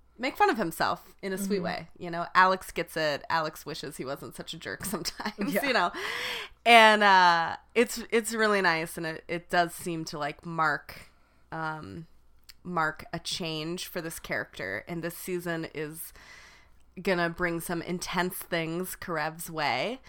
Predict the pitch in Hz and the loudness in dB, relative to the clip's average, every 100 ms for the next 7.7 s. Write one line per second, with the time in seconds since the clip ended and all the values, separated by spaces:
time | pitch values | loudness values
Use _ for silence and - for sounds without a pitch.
0 | - 214 185 185 190 185 175 165 165 170 | -12 -8 -6 0 2 4 4 0 -4 -8
1 | - - - 180 180 180 175 175 175 175 | -12 -20 -8 -4 0 0 0 -2 -4 -4
2 | 175 - - - - - - - - _ | -6 -6 -8 -10 -14 -20 -20 -20 -20 _
3 | _ _ _ - 185 185 185 185 - 202 | _ _ _ -4 0 0 0 -2 -4 -4
4 | 214 269 180 196 - 180 185 - - 226 | -4 -2 0 0 0 -2 -2 -4 -6 -4
5 | 220 208 202 196 196 190 190 170 165 156 | 0 2 2 0 -4 -6 -4 -2 -2 -6
6 | - 160 151 143 147 - - 147 139 156 | -6 -6 -6 -8 -8 -12 -8 -2 -2 -4
7 | - 160 160 139 95 95 | -12 -12 -10 -12 -12 -14